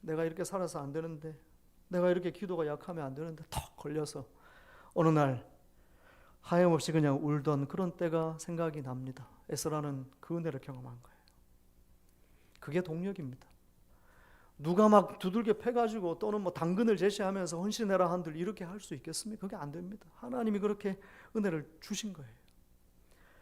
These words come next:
그런데 오늘 본문에는 또 다른 은혜가 있습니다. 그것은 그 에스라와 함께하는 백성들이 있다는 거예요. 우리 에스라 구 장 사 절,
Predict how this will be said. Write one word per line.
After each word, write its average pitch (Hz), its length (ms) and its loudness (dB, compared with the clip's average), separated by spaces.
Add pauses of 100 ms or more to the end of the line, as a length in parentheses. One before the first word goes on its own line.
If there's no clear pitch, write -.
(320)
그런데 170 240 6
오늘 170 180 10
본문에는 156 540 4
또 202 160 2
다른 190 220 2
은혜가 151 260 0
있습니다. 131 480 -12
그것은 135 640 -6 (3000)
그 160 140 -2
에스라와 147 680 2 (680)
함께하는 185 500 -2
백성들이 147 540 -4
있다는 123 800 -12
거예요. 127 240 -14 (1700)
우리 151 160 2
에스라 160 280 6
구 170 140 0
장 202 200 10
사 190 180 6
절, 156 320 8